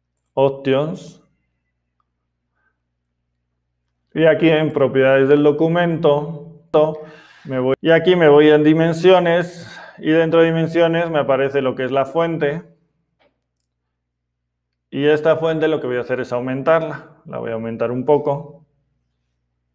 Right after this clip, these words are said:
Es-, entonces está en tres y medio, la voy a poner en cuatro y medio, por ejemplo. Le doy ok,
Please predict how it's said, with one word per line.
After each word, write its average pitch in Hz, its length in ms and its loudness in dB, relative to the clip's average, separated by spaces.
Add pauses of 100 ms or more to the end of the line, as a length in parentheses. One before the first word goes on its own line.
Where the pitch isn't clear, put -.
(640)
Es-, - 240 -14 (120)
entonces 123 420 -2
está 139 160 0
en 135 100 -2
tres 139 260 2
y 147 80 2
medio, 151 480 4
la 135 120 2
voy 120 120 2
a 117 100 -2
poner 120 280 -4
en 117 160 -4
cuatro 120 720 -2 (420)
y 131 160 -6
medio, 135 440 0
por 131 140 0
ejemplo. 143 720 -6 (4000)
Le 117 140 -4
doy 131 220 2
ok, 143 200 4